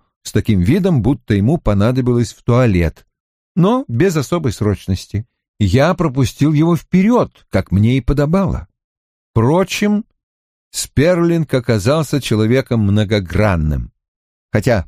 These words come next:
подобная вспышка ярости не могла погаснуть в один момент, тем не менее,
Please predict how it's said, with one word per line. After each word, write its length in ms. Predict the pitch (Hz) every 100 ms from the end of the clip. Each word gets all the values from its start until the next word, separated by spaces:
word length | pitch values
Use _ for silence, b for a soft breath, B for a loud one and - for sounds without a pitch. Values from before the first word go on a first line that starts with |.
| _
подобная 540 | 101 104 135 104 110
вспышка 420 | 98 - 127 - 107
ярости 800 | 95 120 107 101 - 98 87 _ _ _ _
не 120 | 98 113
могла 420 | 113 107 143 214
погаснуть 720 | 208 196 190 131 - 117 107
в 60 |
один 320 | 127 127 120 104
момент, 540 | 113 110 95 87 - _ _ _ _
тем 400 | - 127 156 180
не 100 | 196
менее, 580 | 196 196 196 185 180